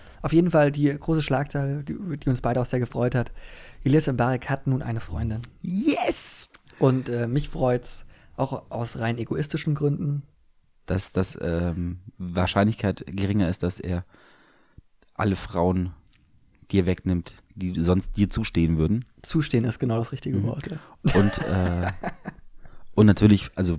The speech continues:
Speaker 2: bei mir ist es so, ich freue mich einfach für ihn, dass er sein
Speaker 1: Ja.
Speaker 2: Glück gefunden hat scheinbar jetzt und das auch öffentlich präsentieren darf und will und
Speaker 1: Vor allem
Speaker 2: diese
Speaker 1: will
Speaker 2: Liebe so
Speaker 1: wahrscheinlich.
Speaker 2: auslebt.
Speaker 1: Vor, vor allem will. Ähm,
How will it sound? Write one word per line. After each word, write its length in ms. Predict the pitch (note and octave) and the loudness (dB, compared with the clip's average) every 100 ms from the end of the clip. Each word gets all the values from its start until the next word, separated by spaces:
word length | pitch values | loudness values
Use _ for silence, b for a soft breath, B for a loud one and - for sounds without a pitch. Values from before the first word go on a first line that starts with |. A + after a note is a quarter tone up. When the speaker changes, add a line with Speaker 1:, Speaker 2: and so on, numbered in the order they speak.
| D#2+ | 2
Speaker 2:
bei 120 | E2 | 4
mir 260 | F2 G#2 E2+ | 8 8 8
ist 80 | |
es 140 | E2 D#2+ | 4 0
so, 220 | D#2 C#2+ - | -2 -2 -8
ich 140 | - | -12
freue 240 | - D#2 E2 | -8 -4 -4
mich 160 | G#2+ - | -4 -6
einfach 180 | E2+ | -8
für 120 | D2+ - | -6 -4
ihn, 280 | F#2+ G2+ - | -2 -2 -4
dass 180 | F2+ - | -8 -2
er 160 | F#2+ | 2
sein 140 | F2 F#2 | 2 4
Speaker 1:
Ja. 40 | |
Speaker 2:
Glück 140 | G2+ | 2
gefunden 400 | A2 - B2+ - | 2 4 4 4
hat 100 | G#2 - | -2 0
scheinbar 260 | E2+ E2+ | -2 0
jetzt 140 | D2 E2 | -4 -4
und 100 | F#2 | -6
das 120 | - | -2
auch 280 | - - A#2+ | -2 2 4
öffentlich 440 | B2 A#2+ G#2+ - B B B B B B - | 6 6 4 2 B B B B B B 2
präsentieren 720 | G2 F#2+ F2+ - A#2 G#2 F2+ _ - - - | 4 2 0 4 4 4 0 _ -20 -10 -2
darf 300 | F2+ A2 - | -2 -2 -4
und 260 | F#2 E2+ | -4 2
will 220 | F#2 G#2 | 2 2
und 320 | F2+ F2+ E2+ - b b b b - | 0 -4 -8 -14 b b b b 0
Speaker 1:
Vor 140 | F3+ | 4
allem 140 | F3 | 6
Speaker 2:
diese 140 | E3 G#2 | 8 10
Speaker 1:
will 100 | - | 10
Speaker 2:
Liebe 140 | A2 | 10
so 40 | G2 | 8
Speaker 1:
wahrscheinlich. 300 | - G#2 - | 6 6 6
Speaker 2:
auslebt. 600 | - - D#2+ E2 - - | 4 0 -2 -2 -4 -12
Speaker 1:
Vor, 180 | - - | -6 -4
vor 40 | - | 0
allem 320 | F3+ E3 C3 | 2 4 4
will. 260 | A#2+ A#2 - B B B B B - | 4 2 -2 B B B B B 6
Ähm, 440 | C3+ C3 C3+ C#3 | 8 8 4 0